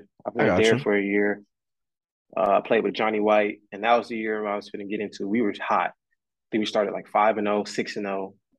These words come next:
Speaker 1: and then, I don't know, we ended up this, going on this bad losing streak, and we ended up playing Alpharetta second round, J C Horn.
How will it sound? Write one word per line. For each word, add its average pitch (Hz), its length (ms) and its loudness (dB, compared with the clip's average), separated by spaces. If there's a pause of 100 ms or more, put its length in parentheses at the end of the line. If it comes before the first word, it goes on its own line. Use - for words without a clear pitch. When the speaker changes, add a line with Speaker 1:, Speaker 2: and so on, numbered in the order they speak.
Speaker 1:
and 95 200 -8
then, 98 500 -2 (1900)
I 110 120 -12
don't 98 220 -2
know, 95 200 0
we 107 200 -2
ended 104 180 0
up - 80 -10
this, 92 200 -10 (360)
going 110 180 -2
on 95 80 -4
this 90 120 -8
bad 113 380 4
losing 110 260 2
streak, 110 340 -2
and - 260 -8 (800)
we 117 220 0
ended 143 200 4
up 143 80 -4
playing 131 680 2 (180)
Alpharetta 123 580 2
second 113 320 -6
round, 113 420 -6
J 113 160 -2
C 113 180 -14
Horn. 113 460 -4